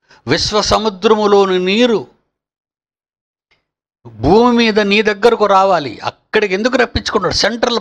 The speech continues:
పాయింట్, యూనివర్స్కి మధ్యంలో ఉంది ఈ భూమి. నీకోసం ఆ భూమి మీద నువ్వున్నావు గనక. ఎంత కష్టం పడ్డ, ఎంత పని చేశాడండి కష్టపడి ఆయన మన కోసం, మన ఆరోగ్యం కాపాడుకోవటానికి, మనం తండ్రి కోసం పని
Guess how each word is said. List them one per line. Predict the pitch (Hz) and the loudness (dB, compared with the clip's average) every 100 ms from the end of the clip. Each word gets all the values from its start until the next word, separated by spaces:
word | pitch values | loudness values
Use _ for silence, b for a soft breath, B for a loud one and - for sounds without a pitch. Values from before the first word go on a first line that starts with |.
| 202 | -2
పాయింట్, | 180 165 123 | -2 -4 -6
యూనివర్స్కి | 120 143 196 202 185 175 175 | -4 -2 0 0 0 -2 -2
మధ్యంలో | 165 165 185 170 170 | -2 -2 -2 0 0
ఉంది | 147 143 131 | -2 -4 -6
ఈ | 123 123 | -6 -10
భూమి. | 113 131 123 98 - _ _ _ _ _ - | -4 -4 -4 -14 -20 _ _ _ _ _ -10
నీకోసం | 101 107 135 - - 120 | -4 -2 -2 -2 -4 -4
ఆ | 113 | -4
భూమి | 110 117 117 | -2 -4 -4
మీద | 117 | -4
నువ్వున్నావు | 107 107 110 117 117 101 | -4 -4 -2 -2 -2 -4
గనక. | 98 92 - - _ _ _ _ _ _ _ _ _ _ _ _ | -10 -12 -18 -20 _ _ _ _ _ _ _ _ _ _ _ _
ఎంత | 113 123 139 139 | -4 -2 -2 -6
కష్టం | 143 - 139 - - 175 | -6 -4 -2 -2 -2 -2
పడ్డ, | 160 143 | -4 -2
ఎంత | 135 135 151 | -4 -4 -6
పని | - 147 156 190 214 | -4 -4 -2 -4 -4
చేశాడండి | 208 214 202 190 160 | -2 0 0 -4 -4
కష్టపడి | 151 143 - 151 143 | -4 -6 -6 -2 -2
ఆయన | 135 127 | -2 -4
మన | 117 113 | -8 -8
కోసం, | 104 92 - 85 _ _ _ _ _ _ _ _ _ _ _ _ _ _ | -10 -10 -12 -16 _ _ _ _ _ _ _ _ _ _ _ _ _ _
మన | 113 117 | -4 0
ఆరోగ్యం | 120 135 123 127 123 123 117 | 0 0 0 -4 -4 -8 -8
కాపాడుకోవటానికి, | 117 127 117 127 107 110 107 98 101 - 95 | -6 -4 -2 -4 -4 -6 -6 -8 -10 -14 -8
మనం | 113 135 | -4 -4
తండ్రి | 135 139 156 165 | -4 -6 -4 -4
కోసం | 151 127 135 | -4 -6 -8
పని | 113 120 | -8 -10